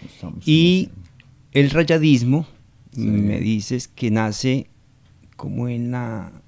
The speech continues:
Speaker 2: en la academia, porque te miraban como un hombre desadaptado, como un hombre
Speaker 1: <laughs>
Speaker 2: que tenía una raya por tu forma de vestir, por tu forma de pensar, por tu forma de caminar, por tu forma de hablar. Eh,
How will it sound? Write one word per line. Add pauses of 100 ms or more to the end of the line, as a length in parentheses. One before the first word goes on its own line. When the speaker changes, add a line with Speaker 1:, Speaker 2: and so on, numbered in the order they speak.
(140)
Speaker 2:
en
la
academia, (260)
porque
te
miraban
como
un
hombre
desadaptado,
como
un
hombre (120)
Speaker 1:
<laughs>
Speaker 2:
que
tenía
una
raya
por
tu
forma
de
vestir,
por
tu
forma
de
pensar,
por
tu
forma
de
caminar,
por
tu
forma
de
hablar. (1120)
Eh,